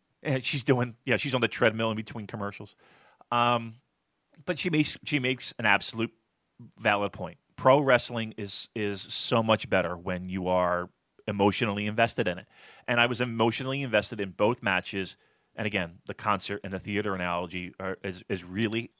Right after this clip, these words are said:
how I felt when I, when I turned that off. And I was like, "Okay, I, I can't w-," and, and another thing, thank God for you, Joel. Thank,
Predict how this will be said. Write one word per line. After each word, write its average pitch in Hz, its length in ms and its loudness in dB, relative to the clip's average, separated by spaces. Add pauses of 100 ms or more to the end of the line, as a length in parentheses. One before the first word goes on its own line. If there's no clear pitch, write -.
how 104 220 4
I 117 100 2
felt 143 280 2
when 101 140 -2
I, 101 220 0 (140)
when 101 120 -6
I 113 80 0
turned 151 300 -4
that 156 160 4
off. 135 320 6 (640)
And 101 280 0
I 101 40 -2
was 95 160 -4
like, 101 120 -2
"Okay, 117 440 4 (120)
I, - 160 -8
I 107 120 2
can't 117 320 0
w-," 98 100 -16 (320)
and, 151 160 2
and 143 160 4
another 127 240 4
thing, 101 140 -6 (580)
thank 139 280 2
God 123 260 6
for 110 100 -4
you, 104 160 -2
Joel. - 260 -8 (560)
Thank, 147 380 2